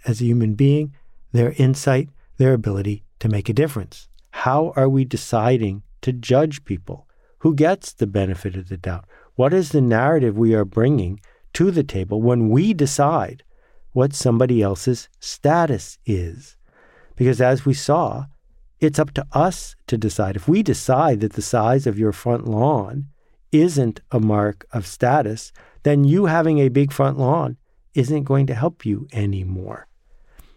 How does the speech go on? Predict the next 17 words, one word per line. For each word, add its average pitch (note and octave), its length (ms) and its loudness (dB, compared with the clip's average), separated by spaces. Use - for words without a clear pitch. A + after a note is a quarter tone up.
And A2+ 220 2
now, B2 400 0
as A#2+ 260 0
we B2+ 80 0
start A2+ 300 0
to A2+ 80 -2
wrestle G#2+ 480 -2
with G#2+ 320 0
the A2 380 0
side A#2 360 2
effects G#2 360 -4
of G#2 100 0
industrial G#2+ 460 -2
capitalism, A2 600 -2
including B2+ 360 2
things G#2+ 300 0
like G#2 260 0